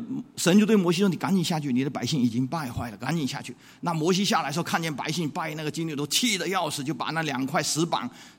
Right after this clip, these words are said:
写着“世界令”的石板，啪就摔倒，然后还把那些杀了很多人在那当中哈。然后他就去求神，就说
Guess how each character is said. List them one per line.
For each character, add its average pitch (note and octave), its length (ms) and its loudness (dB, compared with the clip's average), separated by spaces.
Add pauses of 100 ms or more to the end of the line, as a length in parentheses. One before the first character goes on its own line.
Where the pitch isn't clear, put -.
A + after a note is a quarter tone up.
(200)
写 - 180 0
着 D3+ 100 4
“世 F3 140 2
界 F3 160 4
令” E3+ 160 2
的 C3+ 60 -2
石 D#3+ 120 -2
板， - 160 -8 (120)
啪 A#3 180 4
就 A3 100 0
摔 F3 240 0
倒， A#2+ 160 -4
然 C3+ 140 -4
后 F#3+ 80 4
还 D#3 100 4
把 C#3+ 200 -4
那 F3+ 120 2
些 E3+ 200 -2 (200)
杀 - 220 2
了 G#3+ 100 2
很 E3 160 2
多 G#3+ 220 8
人 D#3 80 2
在 D3+ 120 4
那 C#3 120 4
当 C3 160 4
中 B2 140 2
哈。 A2+ 120 -2 (360)
然 C#3 160 4
后 F#3+ 120 6
他 F#3 80 4
就 F3 120 0
去 E3+ 120 2
求 C#3+ 220 0
神， C3 240 2
就 C3 100 0
说 C3 160 -8